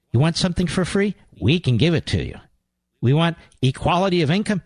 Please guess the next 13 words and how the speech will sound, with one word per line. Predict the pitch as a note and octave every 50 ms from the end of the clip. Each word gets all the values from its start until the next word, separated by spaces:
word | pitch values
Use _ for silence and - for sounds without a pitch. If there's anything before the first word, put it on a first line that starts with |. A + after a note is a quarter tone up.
| _ _ _ -
We | E3 F2 G#2 F3 A#3 C4
can | - - C#3+ A#2+ G2
do | E2+ F3+ B3+ C#4+ A3
that. | B2 - - - - - _ _ _ _ _ _ _ _ _ _ _ _ _ -
You | A#2 C3+
want | D#3+ F3+ F#3 -
this? | - G3+ A3 G3+ - -
You | E3
want | E3 E3+ E3+
that? | D#3 F3 C#3 - - _ _ _ _ _ -
All | D3 C#3 - E3+ G3 G#3+
their | A3 G#3+ G#3
ideas | G3+ G3 F#3 D#3 F#3 F#3 G3+ G3 - F#2 F2 F2 - - - - -